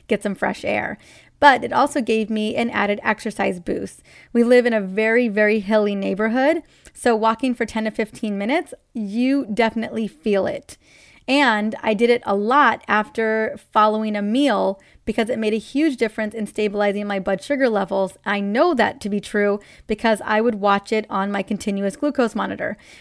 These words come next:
On days that I would not walk after a meal, my blood sugar levels would go higher than on days that I took a walk after my meal. And I'll talk a little bit about that. What I do recommend is if you can, walk twenty to forty minutes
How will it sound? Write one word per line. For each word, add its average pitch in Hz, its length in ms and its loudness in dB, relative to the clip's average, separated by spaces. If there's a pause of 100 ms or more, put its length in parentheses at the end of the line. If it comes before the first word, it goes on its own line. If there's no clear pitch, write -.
(120)
On 226 200 2
days 247 440 2
that 226 200 0
I 220 160 4
would 214 160 0
not 214 440 -2
walk 214 400 2 (100)
after 220 380 2
a 214 60 2
meal, 247 460 0 (240)
my 208 180 2
blood 220 260 0
sugar 247 220 -2
levels 214 380 0
would 202 400 -2
go 202 160 4
higher 285 480 2
than 214 160 -2
on 202 180 -4
days 208 460 0 (260)
that 214 140 4
I 202 120 4
took 202 280 -6
a 202 60 2
walk 190 360 -2 (220)
after 214 480 0
my 196 200 -4
meal. 196 320 -6
And 214 140 -2
I'll 208 80 2
talk 220 160 -2
a 214 60 -2
little 208 180 0
bit 202 140 0
about 190 260 -2
that. - 260 -6 (360)
What 240 100 4
I 247 80 8
do 233 240 0
recommend 262 720 2
is 214 160 -2
if 214 160 -4
you 233 80 -2
can, 240 540 -2
walk 214 320 0
twenty 240 260 -2
to 240 80 0
forty 226 320 -2
minutes 214 300 -4